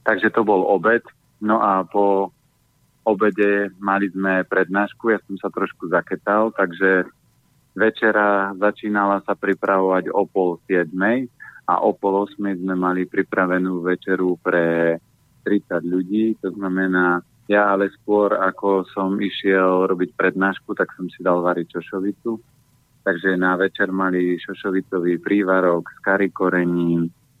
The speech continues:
a ešte išla do toho majoránka, rasta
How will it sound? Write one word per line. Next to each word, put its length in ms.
a 140
ešte 320
išla 240
do 80
toho 320
majoránka, 800
rasta 720